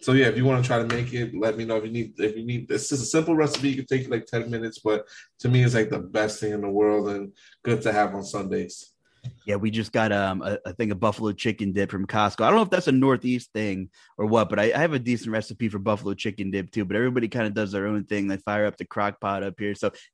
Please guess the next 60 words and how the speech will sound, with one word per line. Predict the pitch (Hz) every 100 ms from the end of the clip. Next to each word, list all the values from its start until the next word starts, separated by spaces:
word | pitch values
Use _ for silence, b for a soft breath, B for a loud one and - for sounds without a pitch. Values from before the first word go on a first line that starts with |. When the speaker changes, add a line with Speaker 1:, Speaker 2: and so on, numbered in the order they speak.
| -
Speaker 2:
anybody's | 262 120 107
got | 113
a | 104
good | 101
buffalo | 110 104 104
chicken | 101 117 113 101
dip | 98
recipe, | 104 101 - 110
perfect | 139 135 147 131
for | 143
game | 135 143 139 131
days, | 131 127 127 117 b b _
you | 120
know, | 120 117
uh, | 113 107 104 80
I |
wanna | 110 107 101
hear | 98 95
it | 92
too. | - 98
So, | 90 101 98 95
uh, | 92
we | 120
gotta | 170 147 180
get | 165 160
on | 151 123
outta | 135 139 127
here, | 127 127 120
though. | 117 120 117 117 _ _ _
Check | - 143 143
Dre | 120 135 131
out | 127
on | 104 110
Twitter | - 123 123 -
at | 110 123 113
B | 127 123
X | 117 113 - 120
Boogie | 110 107 101
Dre. | 104 127 151 143 139 139 _ _ _
Uh, | 104 117
Dre, | 117 131 175
what | 143
do | 147
you |
got | 147
on | 127
tap | 101 123 120
for | 104
this | 92
week? | 101 95
You | 107 117
on | 113 113
any | 113 113 110
R | 110
G | 110 120 123
stuff | - 127 123
or |
anything | 123 120 123
like | 123
that? | 131 131